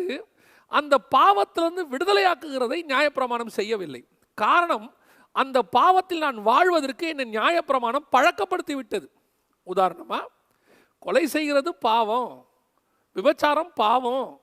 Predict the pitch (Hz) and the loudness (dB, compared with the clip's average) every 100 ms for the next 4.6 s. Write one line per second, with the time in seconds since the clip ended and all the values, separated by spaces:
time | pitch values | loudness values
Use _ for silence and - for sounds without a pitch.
0 | _ 170 208 320 254 214 320 233 208 392 | _ -4 -4 -4 -2 -2 0 0 0 -2
1 | _ _ _ _ 185 254 330 302 285 277 | _ _ _ _ -2 2 2 2 2 2
2 | 247 208 302 294 285 320 294 285 302 180 | 2 2 2 2 0 -4 -4 -4 -4 -6
3 | - _ _ _ _ 190 262 294 226 302 | -10 _ _ _ _ -4 -4 -2 0 0
4 | 311 240 254 240 269 269 | -2 -8 -2 -2 2 2